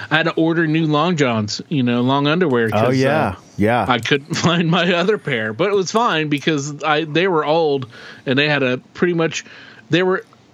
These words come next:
Speaker 1: they had a, a split in the crotch or a, a hole in the crotch that was basically from the front to the back. So basically I had, um, like, almost like a, a poor man's, uh, garter set,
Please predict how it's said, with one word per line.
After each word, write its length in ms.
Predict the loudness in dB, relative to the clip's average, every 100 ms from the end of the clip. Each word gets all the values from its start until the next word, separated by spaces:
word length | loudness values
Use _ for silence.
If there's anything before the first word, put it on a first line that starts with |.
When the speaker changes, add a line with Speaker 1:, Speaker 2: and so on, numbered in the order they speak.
| _
Speaker 1:
they 160 | -2 0
had 140 | 2 0
a, 220 | -2 -2
a 40 |
split 460 | -4 -2 0 0 -2 -2
in 100 | -2
the 100 | -2
crotch 720 | -2 0 0 -2 -4 -6 -8 -16 -6
or 180 | -2 0
a, 260 | 2 0 0
a 160 | 0
hole 320 | 2 2 2 0
in 80 |
the 80 | -2
crotch 440 | 0 2 2 -2 -2
that 120 | -2
was 120 | -2
basically 600 | 0 0 -2 -2 0 0
from 240 | 0 0
the 80 | -2
front 300 | 0 0 -2
to 80 | -2
the 60 | 0
back. 180 | 0 0
So 120 | 0
basically 800 | 0 0 -2 -2 0 0 0 -4 -12 -18 -20 -6 -2
I 160 | 0
had, 520 | 2 0 0 -2 -4 -14 -20 -20 -20 _ _
um, 640 | -4 -4 -2 -4 -6 -8 -14 _ _ -20 _ _ _ _ _ -14 -6
like, 260 | -2 -4 -4 -4
almost 520 | -2 2 0 0 0
like 160 | 0 0
a, 100 | -2 -2
a 100 | -4
poor 340 | 0 0 2
man's, 580 | 0 2 0 0 -2 -8 -12 -20 -8
uh, 240 | -2 0 0
garter 440 | 0 0 0 0
set, 380 | 0 0 0 0